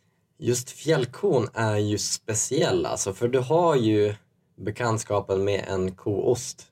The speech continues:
det vill säga att den är lite sötare och gräddigare. Du har ju generellt den här lite gulare tonen på osten också, så den är ju lätt att identifiera.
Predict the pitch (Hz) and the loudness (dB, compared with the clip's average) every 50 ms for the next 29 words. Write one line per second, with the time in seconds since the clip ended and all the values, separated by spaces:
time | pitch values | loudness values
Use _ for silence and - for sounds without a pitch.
0 | _ - 95 95 95 95 92 - 95 92 92 92 - 87 90 - - 95 92 92 | _ -4 -2 0 0 0 0 0 2 2 2 2 0 -2 -6 -6 -6 -4 -2 -2
1 | 92 90 90 90 87 92 92 - - - - - - 104 101 95 95 - 113 110 | -2 -2 -4 -4 -4 -4 -4 -4 -4 -4 -2 0 2 2 2 0 0 0 0 0
2 | 110 101 95 104 101 95 95 90 98 98 104 101 101 98 95 101 98 98 98 98 | 0 0 0 2 0 0 0 -2 -2 0 0 2 2 2 2 2 2 2 2 2
3 | 101 98 - _ _ _ _ _ _ _ _ 117 107 107 110 107 107 104 101 - | 0 -2 -4 _ _ _ _ _ _ _ _ -2 0 0 2 2 2 0 0 -2
4 | 104 98 101 101 95 98 95 - 110 104 101 107 107 104 101 101 101 101 101 104 | -2 -2 0 0 0 0 -2 -2 -6 -6 0 0 2 2 2 2 2 2 0 0
5 | 101 - - 127 127 120 117 104 92 92 92 98 98 95 - - 98 110 113 110 | -2 0 2 2 4 4 4 2 0 0 0 0 -2 -2 -2 -4 -2 -2 -2 -2
6 | - - - - - 98 110 117 113 123 131 135 127 120 - - - - 113 110 | -4 -10 -14 -10 -4 0 2 2 4 4 4 4 4 2 2 -2 -8 -14 -8 -6
7 | - 135 131 - _ _ 110 104 101 95 104 101 95 101 98 - 120 113 95 - | -6 -6 -6 -8 _ _ 0 0 0 2 0 -2 -4 -4 -2 0 0 0 0 -2
8 | - | -6